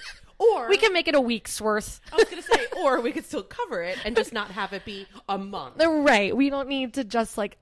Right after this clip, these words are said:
Speaker 2: do I need to know all the things I learned in health class?
Speaker 1: No.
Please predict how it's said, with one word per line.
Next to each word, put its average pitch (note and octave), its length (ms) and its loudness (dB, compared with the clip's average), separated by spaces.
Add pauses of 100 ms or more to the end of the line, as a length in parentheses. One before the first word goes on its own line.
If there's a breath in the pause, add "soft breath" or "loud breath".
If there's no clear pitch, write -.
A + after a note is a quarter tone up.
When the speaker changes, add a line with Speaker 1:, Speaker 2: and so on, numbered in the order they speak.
(120)
Speaker 2:
do C#4+ 200 0
I C4+ 160 -2
need C4 360 -8
to B3+ 80 -8
know A#3+ 280 -4
all G#3+ 100 2
the G#3+ 120 0
things G#3 280 -6
I G#3 80 0
learned G3 280 -2
in F#3+ 60 -4
health F#3 220 -2
class? F#3 380 -2
Speaker 1:
No. E3 260 -18